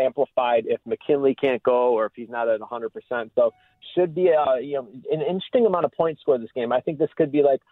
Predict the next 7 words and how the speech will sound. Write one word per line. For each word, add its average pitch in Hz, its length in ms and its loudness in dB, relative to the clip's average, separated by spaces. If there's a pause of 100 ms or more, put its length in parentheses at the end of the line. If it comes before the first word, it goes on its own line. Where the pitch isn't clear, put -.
(160)
a, 135 180 2
a 147 80 2
low 151 420 0
thirties, 147 480 -6
high 139 220 -2 (100)
twenties 131 380 -6
type 117 160 2